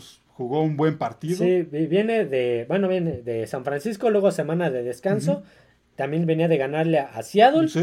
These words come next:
Speaker 1: sí.
Speaker 2: y a los Petirrojos de
Speaker 1: Sí, sí.
Speaker 2: Arizona,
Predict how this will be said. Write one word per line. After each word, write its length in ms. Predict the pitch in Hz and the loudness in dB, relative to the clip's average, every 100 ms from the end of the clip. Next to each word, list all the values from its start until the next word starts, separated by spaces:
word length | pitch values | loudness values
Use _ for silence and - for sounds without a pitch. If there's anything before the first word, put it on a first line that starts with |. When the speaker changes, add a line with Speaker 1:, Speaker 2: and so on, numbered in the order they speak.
| 185 | 0
Speaker 1:
sí. 120 | 180 | 2
Speaker 2:
y 20 | |
a 800 | 123 120 117 117 117 117 113 117 | 2 2 0 -4 -6 -6 -8 -8
los 200 | 120 120 | -8 -6
Petirrojos 920 | - 175 175 165 170 170 175 - - - | 0 0 4 2 4 2 2 -2 -6 -10
de 60 | 143 | -2
Speaker 1:
Sí, 60 | |
sí. 60 | 175 | -2
Speaker 2:
Arizona, 480 | 170 175 147 127 | 0 0 -2 -6